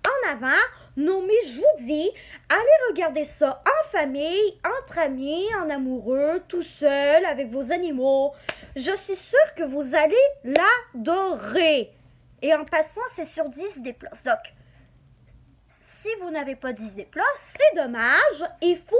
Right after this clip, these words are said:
que vous abonnez à Disney Plus pour regarder ce film. Je vous garantis que ça va être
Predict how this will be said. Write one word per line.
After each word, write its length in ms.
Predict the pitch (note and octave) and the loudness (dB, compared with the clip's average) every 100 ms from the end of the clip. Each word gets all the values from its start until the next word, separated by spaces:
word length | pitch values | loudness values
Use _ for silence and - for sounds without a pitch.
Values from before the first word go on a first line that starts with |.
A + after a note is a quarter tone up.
| D#5+ | 4
que 80 | G4+ | 2
vous 560 | C#4 A#3 B3 A#3 A3+ E4+ C5+ | -6 -8 -10 -8 -4 -2 -2
abonnez 480 | E4+ E4 B3 C4+ G4 - - D#4 | 2 0 0 -4 -4 -6 -6 -4
à 80 | B3+ | -4
Disney 500 | C4 A4+ D#4 C#4 B3 | -4 -4 -4 -6 -8
Plus 640 | B3 A#3+ C#4 A#4+ - - - - - - | -6 -2 -2 -2 -8 -14 -20 -20 -20 -4
pour 220 | D#4 C4 | -2 0
regarder 480 | D4+ A#3 A#3 A3 G4 | -2 -2 -6 -4 -6
ce 220 | - G#3+ G3+ - | -4 -6 -6 0
film. 480 | F4+ A#4 C4 G#3+ G#3+ - - - - | 6 6 4 -4 -12 -14 -20 -20 -14
Je 220 | B3 A#3+ | -8 -4
vous 240 | F4 C#4 C#4 | -4 -4 -10
garantis 960 | G#3+ - E5 D5 A4+ E4+ - - E4+ B4+ - | 0 6 6 6 -2 -4 -6 -4 2 2 0
que 80 | F4 | -8
ça 240 | - D4 | -2 0
va 120 | D#4 | 0
être 160 | A4 | -4